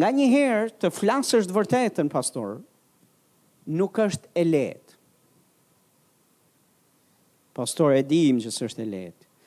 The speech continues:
Nga një herë të flasësh të vërtetën, do të thotë që ti të ekspozosh veten tënde. Nga një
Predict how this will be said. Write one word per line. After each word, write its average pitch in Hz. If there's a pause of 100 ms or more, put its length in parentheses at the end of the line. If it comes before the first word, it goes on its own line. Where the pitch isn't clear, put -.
(160)
Nga 135
një 220
herë 220
të -
flasësh 240
të 220
vërtetën, 165 (380)
do 170
të -
thotë 233
që 208 (100)
ti 240
të 233
ekspozosh 180
veten 180
tënde. 127 (1500)
Nga 160
një 175